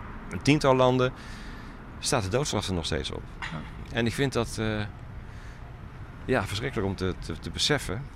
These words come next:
Speaker 1: Dan mogen wij blij zijn dat we hier zijn. Hoewel je natuurlijk hier ook nog regelmatig, hè, eh, een collega van jou van de Haveloods, die is, is een paar weken geleden nog gestopt met zijn column schrijven omdat hij zoveel haatmails kreeg.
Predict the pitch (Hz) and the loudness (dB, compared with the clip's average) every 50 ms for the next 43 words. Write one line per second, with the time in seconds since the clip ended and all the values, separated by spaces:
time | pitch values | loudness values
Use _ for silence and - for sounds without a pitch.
0 | - - - - 104 110 113 110 104 120 117 98 110 107 107 98 - 107 104 87 | -14 -12 -8 -2 2 6 6 6 8 8 8 8 10 8 8 6 4 0 0 0
1 | 92 98 104 135 143 117 107 98 90 95 110 113 110 110 107 113 113 113 107 98 | 0 0 2 2 2 2 2 2 2 2 0 -2 -4 -2 0 4 6 6 6 6
2 | 95 95 98 87 101 90 85 92 123 135 120 - 123 101 90 101 101 98 95 85 | 4 2 0 0 0 0 2 2 0 0 0 2 2 2 2 0 0 0 0 0
3 | 82 - - - - - - - - - - - - - - - - - - - | 0 -4 -6 -10 -10 -12 -12 -12 -12 -12 -12 -12 -12 -12 -12 -12 -12 -12 -8 -2
4 | - 104 113 92 - - - - - - - - 76 69 69 98 85 85 87 85 | 0 0 2 2 0 -4 -6 -8 -8 -8 -8 -8 -8 -4 -2 0 2 2 2 2
5 | - - - 92 92 92 87 90 85 95 87 82 98 107 110 - 131 131 135 123 | 0 -4 -2 0 2 4 4 4 4 2 2 4 4 4 4 4 4 2 2 2
6 | - - - 123 127 120 - - - - - - - 82 - - - 113 117 110 | 2 -2 -2 -2 -2 -2 -2 -4 -4 -4 -6 -6 -6 -8 -10 -10 -10 -8 -2 2
7 | 131 123 127 123 117 - - 123 123 123 123 123 113 - 113 - - - 139 110 | 4 4 6 6 4 2 2 2 4 4 6 4 2 0 0 -2 2 2 4 4
8 | 127 117 - 113 - - 139 123 120 120 - - 110 117 120 110 110 110 110 113 | 6 4 4 2 4 4 4 6 6 6 4 4 6 6 6 6 6 6 6 8
9 | 117 113 - 101 101 107 110 107 107 113 104 95 120 139 147 143 - 135 123 113 | 8 6 6 4 4 4 4 4 6 4 6 8 8 8 8 8 6 6 6 6
10 | 107 92 - 107 110 113 104 101 95 | 6 4 4 6 6 8 8 8 6